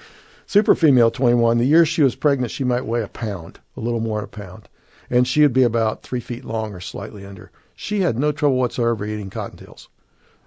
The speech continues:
So, and we actually saw her once strike a cottontail.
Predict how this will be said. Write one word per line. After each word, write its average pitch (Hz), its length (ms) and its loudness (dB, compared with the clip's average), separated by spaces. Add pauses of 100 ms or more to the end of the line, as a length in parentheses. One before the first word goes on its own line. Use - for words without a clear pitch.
So, 113 420 0 (160)
and 117 140 0
we 151 140 4
actually 147 280 2
saw 156 440 2
her 107 180 -2
once 101 300 -4
strike 117 420 -4
a 160 40 -10
cottontail. 107 720 -6